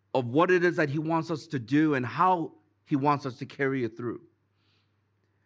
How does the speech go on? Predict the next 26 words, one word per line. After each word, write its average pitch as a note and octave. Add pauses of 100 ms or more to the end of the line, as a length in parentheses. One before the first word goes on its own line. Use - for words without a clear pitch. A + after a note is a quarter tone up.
(460)
And C#3+
so D3+
when D3
you C#3+
discover G3
this D#3+
truth, - (920)
that's D#3
when E3
you D3
realize C#3
that B2
only C#3+
Jesus C3 (500)
can A2+
satisfy A2+ (420)
my G2+
life. F2+ (1040)
I B2+
like C#3+
what C#3+
Robert C#3+
Murray, C3 (120)
uh, G#2
McShane B2+
said B2